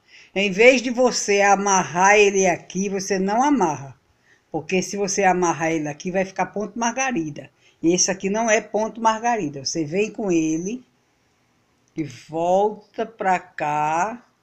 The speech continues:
enfia no mesmo pontinho que você saiu. Por quê? Porque ele tem que ficar assim.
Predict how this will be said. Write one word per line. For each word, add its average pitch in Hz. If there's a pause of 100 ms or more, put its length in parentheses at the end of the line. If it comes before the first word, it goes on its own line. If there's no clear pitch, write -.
(220)
enfia 160
no 165
mesmo 208
pontinho 190
que 202
você 180 (800)
saiu. 139
Por 208
quê? 135 (540)
Porque 143
ele 156
tem 151
que -
ficar 147
assim. -